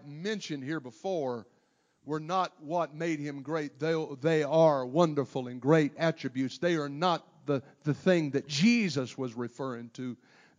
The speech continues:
that made him great. What made John the Baptist great, and I want you to hear me tonight, was the message that he preached. It was the message that he preached.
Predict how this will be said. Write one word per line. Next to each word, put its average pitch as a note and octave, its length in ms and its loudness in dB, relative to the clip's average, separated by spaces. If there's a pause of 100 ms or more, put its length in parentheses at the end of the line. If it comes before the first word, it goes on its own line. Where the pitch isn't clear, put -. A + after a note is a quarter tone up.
that C#3+ 240 2
made D#3+ 560 2
him B2+ 360 -6
great. A2+ 540 -14 (640)
What E3+ 280 6
made G#3+ 480 2
John G3 460 6
the E3+ 100 0
Baptist D#3+ 540 2
great, E3 240 0
and D3+ 60 0
I D3+ 40 2
want E3+ 240 0
you E3 60 0
to D#3 100 0
hear E3+ 200 0
me C#3+ 100 -6
tonight, C3 400 -8 (320)
was D#3+ 380 6
the D3 140 6
message D3 920 2 (520)
that C#3+ 200 4
he C3 140 -2
preached. - 640 -10 (1080)
It F3 160 2
was F3 280 4
the D#3 120 8
message E3+ 760 4
that D#3 180 4
he C3+ 140 0
preached. - 640 -12